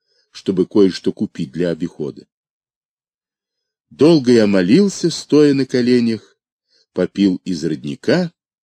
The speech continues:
потом выбрал длинную, но тонкую березку, с трудом скрутил ее у корня, замазал варом и дегтем нижний расщипленный конец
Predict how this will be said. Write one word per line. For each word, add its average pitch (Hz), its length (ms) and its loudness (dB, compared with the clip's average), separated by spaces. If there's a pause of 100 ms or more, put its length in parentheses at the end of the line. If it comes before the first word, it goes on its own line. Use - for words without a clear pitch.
(160)
потом 156 440 -4
выбрал 82 600 -2 (120)
длинную, 90 760 2
но 82 160 -6
тонкую 78 580 -6
березку, 151 720 -4 (520)
с - 160 -16
трудом 107 400 2
скрутил 92 640 -4
ее 82 260 -4
у 82 140 -14
корня, 165 560 -2 (420)
замазал 90 840 -2
варом 76 560 -8
и 69 40 -10
дегтем 73 560 -10
нижний 73 380 -12
расщипленный - 680 -14
конец 160 600 -6